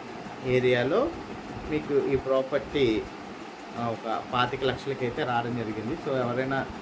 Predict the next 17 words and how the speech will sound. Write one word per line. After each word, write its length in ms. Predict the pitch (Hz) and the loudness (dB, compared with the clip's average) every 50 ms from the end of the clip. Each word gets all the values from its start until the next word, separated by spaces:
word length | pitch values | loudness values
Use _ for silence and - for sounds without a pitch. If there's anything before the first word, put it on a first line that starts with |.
| - - - - - - - - - - - | -12 -12 -12 -12 -10 -10 -10 -10 -10 -8 -8
ఒక 60 | 120 - | -2 2
పాతిక 280 | 127 127 127 - 127 131 | 2 2 2 2 0 -2
లక్షల్లో 440 | 123 123 - - 143 135 135 139 135 | -2 -2 -4 -4 -2 0 2 4 4
అటువైపు 480 | 131 - - 123 123 127 127 - - | 2 2 2 0 0 0 0 0 -2
వెతుకుతుంటే 800 | 120 - - - - - 123 113 117 123 120 - 123 113 120 113 | -4 -4 -6 -8 -8 -6 -6 -4 -4 -4 -4 -2 -2 -2 -2 -2
మాత్రం 280 | 117 113 117 - 202 | -2 -2 -2 -2 -2
ఒకసారి 200 | 175 - 131 117 | -2 0 0 0
గమనించగలరు. 840 | 113 113 101 98 98 98 - - - - - - - - - - - - - - - - - - - - - - - - - - - - - - - - - | 0 0 -2 -4 -6 -8 -8 -8 -8 -8 -8 -8 -10 -10 -10 -10 -10 -10 -10 -10 -10 -10 -10 -10 -10 -10 -10 -10 -10 -10 -10 -10 -10 -10 -10 -10 -10 -10 -8
And 280 | - 123 117 117 110 117 113 113 113 113 110 - - - - - - - - - - - - - - - - - - - - - - - - - - - - - - - - - - - - - - - - - 127 120 107 | -6 -4 -4 -2 0 2 2 4 2 2 0 -4 -8 -12 -12 -12 -10 -10 -10 -10 -10 -10 -12 -12 -12 -12 -12 -12 -12 -12 -12 -10 -10 -10 -10 -10 -10 -10 -10 -10 -10 -10 -10 -10 -10 -10 -10 -10 -10 -10 -10 -10 -8 -8 -6
ఇంకొక 260 | 110 98 113 107 - | -6 -6 -6 -4 -2
ప్రాపర్టీ 420 | 117 117 113 - 123 120 - 123 | -2 -2 -2 -2 -6 -6 -4 -4
అయితే 200 | 123 117 113 120 | -4 -4 -4 -6
చూస్తున్నాం. 580 | 113 - - 113 104 98 - - 104 110 - - - - - - - - - - - - - - - - - - - - - - - - - - - | -8 -10 -10 -12 -12 -12 -12 -10 -10 -10 -10 -10 -10 -10 -10 -10 -10 -10 -10 -8 -8 -10 -10 -10 -10 -12 -12 -10 -10 -10 -10 -10 -8 -8 -8 -6 -2
ఇది 420 | 139 147 156 165 180 170 139 147 | 2 6 6 6 6 4 6 6
గూడూరు 720 | 160 170 170 202 208 202 196 190 185 180 170 160 147 139 135 - - - - - - - - - - - - - - - | 6 10 12 12 12 12 12 10 10 8 6 4 4 2 0 -2 -6 -10 -12 -12 -12 -12 -12 -12 -12 -12 -12 -12 -8 -8
సిటీలో, 520 | - 147 - 156 156 151 170 196 214 196 - - - - 131 | -6 0 2 2 4 6 6 6 4 4 0 -2 -6 -2 4
గూడూరు 380 | 143 151 156 170 170 151 135 | 6 6 8 8 8 8 6